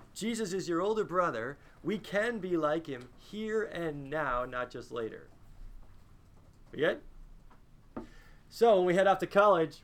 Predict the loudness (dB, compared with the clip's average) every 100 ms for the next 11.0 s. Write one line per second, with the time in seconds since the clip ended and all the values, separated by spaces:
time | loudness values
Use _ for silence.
0 | -2 2 4 4 2 2 0 -10 -20 -20
1 | -20 -20 -14 -6 2 2 2 -2 -10 -4
2 | -2 0 0 4 4 2 0 0 0 -4
3 | -6 -4 -2 -2 -4 -4 -6 -8 -16 -20
4 | -20 -20 -20 -20 -20 -20 -20 -20 -20 -20
5 | -20 -20 -20 -20 -20 -20 -12 -12 -8 -6
6 | -2 0 0 -2 -4 -2 0 0 0 -6
7 | -8 -10 -14 -20 -20 -20 -14 -4 0 2
8 | 0 -4 -14 -20 -20 -10 0 0 2 0
9 | 0 0 -4 -8 -20 -20 -20 -20 -20 -20
10 | -20 -20 -4 2 2 2 -2 -6 -8 -10